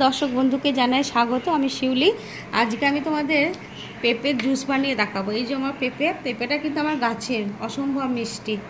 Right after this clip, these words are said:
তো তোমাদেরকে আমি আমার গাছটা একদিন দেখাবো। তো, উম, এই পেঁপেটা নিয়ে নিচ্ছি, খুব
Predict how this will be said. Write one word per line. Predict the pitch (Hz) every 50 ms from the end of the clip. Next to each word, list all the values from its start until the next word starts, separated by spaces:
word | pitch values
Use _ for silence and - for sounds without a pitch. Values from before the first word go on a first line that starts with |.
| - - - - - - -
তো | - 233
তোমাদেরকে | 254 254 269 277 277 285 285 294 294
আমি | 294 294 285
আমার | 294 302 285 240
গাছটা | 214 214 214 - - - 254 247
একদিন | 240 233 262 247 214
দেখাবো। | 202 202 - 220 208 196 202 196 190 - - - - - - - - -
তো, | 254 240 247 247 240 226 - 226
উম, | 233 233 233 226 208 - - - - - - - - - - - - - - - 226
এই | 240 - -
পেঁপেটা | 262 254 262 269 269 269 302 294 285 277
নিয়ে | 254 247 254 254
নিচ্ছি, | 254 269 269 - - 359 415 - - - - - - - - - -
খুব | - 285 277